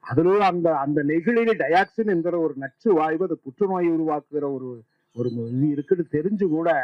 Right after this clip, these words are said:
சாதாரண தொழிலாளி அதை வாங்கி குடிக்கிறான். நம்ம என்ன பண்ணலாம்? இதையெல்லாம் தவிர்க்கலாம். விழிப்புணர்வு, டீ கடையில் ஊத்தி கொடுக்காத, அதே மாதிரி மட்டன் கடையில கொடுக்காத, நான் பால்காரர்கிட்ட பால் வாங்குற சொம்புலைன்னு கொஞ்சம் தவிர்க்கலாம்.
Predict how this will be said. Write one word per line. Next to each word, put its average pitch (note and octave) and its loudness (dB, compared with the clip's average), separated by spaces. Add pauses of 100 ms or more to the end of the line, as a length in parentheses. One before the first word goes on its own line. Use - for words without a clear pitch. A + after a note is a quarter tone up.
(560)
சாதாரண E3 2
தொழிலாளி C#3 -4
அதை A#2 -14
வாங்கி B2+ -8
குடிக்கிறான். - -16 (140)
நம்ம - -2
என்ன D#3+ 4
பண்ணலாம்? E3 0
இதையெல்லாம் F#3 -2
தவிர்க்கலாம். B2 -6 (260)
விழிப்புணர்வு, F#3+ 2
டீ A3 4
கடையில் F#3 2
ஊத்தி E3+ 0
கொடுக்காத, C3+ -4 (1400)
அதே G#3+ 6
மாதிரி G3+ 2 (280)
மட்டன் A#3 4
கடையில F3+ 2
கொடுக்காத, C3+ 0 (920)
நான் E3 2
பால்காரர்கிட்ட F#3 4
பால் E3 6
வாங்குற C#3+ 0
சொம்புலைன்னு D3 0 (160)
கொஞ்சம் B3+ 4
தவிர்க்கலாம். E3+ 0